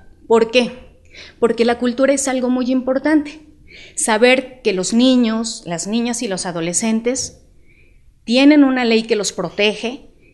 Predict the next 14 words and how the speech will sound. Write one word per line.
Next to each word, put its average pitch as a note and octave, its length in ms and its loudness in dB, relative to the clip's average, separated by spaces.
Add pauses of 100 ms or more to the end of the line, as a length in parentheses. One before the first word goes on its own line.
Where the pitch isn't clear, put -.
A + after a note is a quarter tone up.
y A#3 120 -6
que A#3 100 0
nosotros A#3+ 580 -4
somos A#3 280 -4
responsables G#3+ 800 -4
de F#3 80 -2
hacer G3 240 -6
valer F#3+ 560 -6
esa G3 280 -6
ley A#3 380 -4 (140)
para G3+ 200 2
evitar G3 440 -2
cualquier F#3+ 340 -2
explotación, A#3 1080 -4